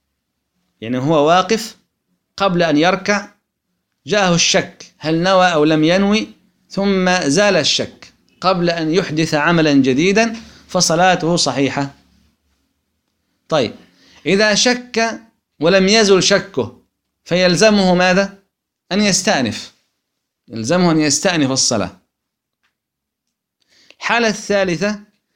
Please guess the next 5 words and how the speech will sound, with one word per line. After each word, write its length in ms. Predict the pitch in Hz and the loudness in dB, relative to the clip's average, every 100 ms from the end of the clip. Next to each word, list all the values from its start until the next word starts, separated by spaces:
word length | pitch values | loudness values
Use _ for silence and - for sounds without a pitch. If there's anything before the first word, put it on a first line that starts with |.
| _ - | _ -6
إذا 280 | 156 202 196 | -2 0 0
شك 600 | 185 240 240 - 220 214 - | 0 0 -2 -2 -2 -2 -8
ولم 320 | - 151 180 170 | -4 0 2 2
يزل 400 | 214 202 196 175 | 2 4 4 2
شكه 840 | 214 220 - 214 220 226 240 240 | 2 0 -2 0 2 4 4 2